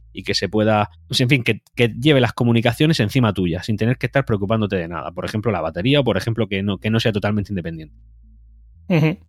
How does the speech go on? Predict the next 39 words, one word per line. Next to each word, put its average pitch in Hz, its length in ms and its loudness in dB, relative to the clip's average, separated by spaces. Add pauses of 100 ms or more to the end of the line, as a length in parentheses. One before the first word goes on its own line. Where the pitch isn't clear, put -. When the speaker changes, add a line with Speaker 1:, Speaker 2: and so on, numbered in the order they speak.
(280)
Speaker 2:
Eso 170 220 0
me 165 100 4
hace 156 480 2 (160)
recordar 160 360 4
otro 156 140 2
tema 160 240 4
que, 151 360 0 (480)
que 151 100 0
alguna 151 260 2
vez 156 120 4
trataremos 151 520 2
y 151 60 2
no, 143 60 2
a 151 280 2
no 156 80 2
tardar 151 260 2
mucho, 156 260 4
que 143 80 2
son 151 160 0
las 147 100 2
baterías. 127 580 0 (480)
Esa 151 260 0
lacra 143 340 2
del, 139 440 0 (180)
de 165 100 0
nuestra 147 260 4
época, 139 300 2
¿no? 185 200 -2 (160)
Speaker 1:
La 107 180 -2
limitación, 107 580 2
¿no? 143 120 -2
La 117 80 -2
limitación 104 400 -2
que 110 80 -2
siempre 110 200 0
nos 101 120 -2
supone. 98 360 -2 (220)
Speaker 2:
Correcto, 151 440 2
sí. 151 280 0